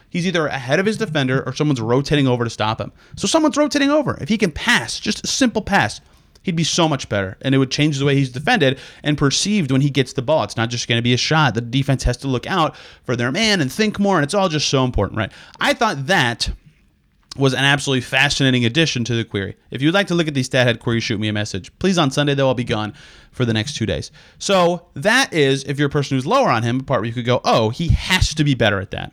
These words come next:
or shooting, or else this is, this, this could run into a wall where it's like, yeah, we get it, you can isolation score, but if that's cut off, what can you do?" Who knows? Because that list, I mean, a lot of the, like, everybody on that list had, or is having currently, like, a decent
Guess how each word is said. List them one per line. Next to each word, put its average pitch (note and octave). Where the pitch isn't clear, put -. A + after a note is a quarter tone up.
or D#3
shooting, G#2
or A#2+
else A2
this D3+
is, B2
this, B2+
this C3+
could D3
run B2+
into B2
a D3
wall G#3+
where C#3+
it's C#3
like, C#3
yeah, F3
we C3
get D3+
it, B2
you A#2+
can B2+
isolation A#2+
score, G#2
but G#2
if G2+
that's A#2
cut A#2
off, G#2+
what G#2+
can A2+
you C3+
do?" G3
Who A3+
knows? E3
Because C3+
that D#3
list, D3
I D#3
mean, F3
a D3+
lot A#3+
of C4+
the, A#3
like, D3+
everybody G#3
on E3
that B2
list E3
had, A#2+
or D#3
is C#3
having A#2
currently, G#2
like, D3
a D3+
decent E3+